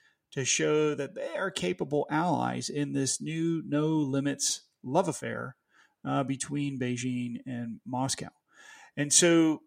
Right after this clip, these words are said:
uh, so I think these exercises are threefold, and they're to remind us that we think our stuff works, you should be deterred. We can do all these things while taking massive casualties, um, and consuming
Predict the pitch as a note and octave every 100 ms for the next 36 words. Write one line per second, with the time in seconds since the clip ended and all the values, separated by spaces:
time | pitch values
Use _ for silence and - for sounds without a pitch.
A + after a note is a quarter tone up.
0 | - D3 D3 C#3+ - F#3 G#3+ C4+ D4 G#3
1 | F#3+ - - D#3+ D3+ C3 B2+ - C#3 C#3+
2 | F#3 A2+ A#3+ _ _ - - _ - C#3+
3 | C#3+ C#3+ C3+ C#3+ D3 D#3 C#3+ C#3 D3+ E3+
4 | F3 D#3+ D#3 - C#3+ C3+ - - _ _
5 | _ _ _ _ - - _ _ _ _
6 | _ C#3 D3+ E3+ E3 D3 - - B2+ -
7 | G3+ A3+ A3 - - - _ - C3+ B2+
8 | C3 B2+ A#2 B2 G3+ G3 F3+ D#3 C#3 _
9 | _ _ _ _ _ _ C3+ F3 F#3 C#3
10 | B2+ C4+ D#4 G#3 E3 D3 - D3 C#3+ B2+
11 | C3 C#3+ D3+ D#3+ C#3+ C3+ C3+ B2+ C#3+ D3
12 | C3+ - C3+ C3 B2+ B2 C3+ B2+ B2 A#2
13 | - _ - C3+ B2 A#2+ B2 C3+ C3 C#3+
14 | B2 - C3+ B2+ B2